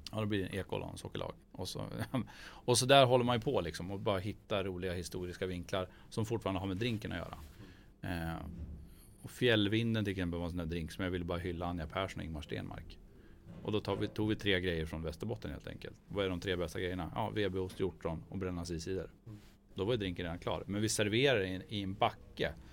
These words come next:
Speaker 1: Så vi hade fryst whiskyglaset. Så att det blev hälften. Så när man drack det blev det kallare och kallare, precis som att du åker ner för en slalombacke.
Speaker 2: <laughs> Otroligt.
Speaker 1: Ja, men och mycket sånt där liksom. Och, och då blir man ju så här, man går igång på att hitta nya,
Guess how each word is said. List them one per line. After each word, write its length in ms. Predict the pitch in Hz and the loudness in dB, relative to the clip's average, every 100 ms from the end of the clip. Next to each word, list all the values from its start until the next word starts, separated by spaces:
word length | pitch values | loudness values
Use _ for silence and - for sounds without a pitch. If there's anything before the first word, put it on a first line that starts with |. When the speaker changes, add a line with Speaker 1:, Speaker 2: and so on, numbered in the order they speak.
| - | -18
Speaker 1:
Så 60 | - | -4
vi 60 | 107 | 0
hade 140 | 101 | 0
fryst 500 | - 127 131 104 - | 0 0 0 0 -2
whiskyglaset. 720 | 101 - 98 113 113 - - - - - - - | -4 -2 0 0 0 -6 -10 -20 -20 -20 -20 -8
Så 120 | - | -2
att 100 | 104 | 0
det 80 | 107 | 0
blev 320 | 95 92 82 - | 2 2 0 -6
hälften. 440 | - 131 123 - 92 | 2 4 4 0 -8
Så 80 | - | -2
när 80 | |
man 100 | 101 | 0
drack 220 | 101 120 - | 2 2 0
det 100 | 107 | -2
blev 160 | 95 95 | 0 -2
det 60 | |
kallare 340 | 101 104 90 92 | 0 0 0 -2
och 100 | - | 0
kallare, 280 | 101 104 | 0 0
precis 260 | 92 85 90 | -2 -4 -6
som 120 | 90 | -6
att 80 | 82 | -6
du 60 | 92 | -4
åker 220 | 82 95 | -4 -6
ner 160 | 87 | -6
för 240 | 82 87 85 - - - | -6 -6 -8 -12 -18 -10
en 80 | 101 | -4
slalombacke. 500 | 92 87 95 - 110 - - - | 0 2 2 2 -2 -2 -6 -4
Speaker 2:
<laughs> 480 | 113 - - - - | -4 -4 -12 -8 -6
Otroligt. 500 | - 107 101 90 - | -2 2 2 2 8
Speaker 1:
Ja, 320 | 139 170 185 | 12 12 12
men 140 | 185 | 12
och 160 | 170 175 | 6 6
mycket 360 | 175 170 180 160 | 6 6 6 6
sånt 140 | 139 | 6
där 220 | 113 98 | 6 6
liksom. 340 | 90 - 101 - | 4 0 -2 0
Och, 200 | 113 113 208 208 - | -2 -2 -6 -10 -8
och 100 | 117 | -4
då 120 | 131 | -2
blir 260 | 120 123 | 0 2
man 140 | 127 123 | 2 0
ju 40 | |
så 120 | 110 | 0
här, 60 | 98 | 2
man 160 | 107 120 | 2 6
går 160 | 127 | 6
igång 540 | 117 127 135 127 120 - - - - - - - - | 8 6 6 6 0 -6 -12 -20 -20 -20 -20 -20 -8
på 240 | 117 104 | -2 0
att 60 | 98 | 0
hitta 400 | 113 - - 101 | -2 -4 -4 0
nya, 460 | 101 98 98 107 | 0 0 -2 -2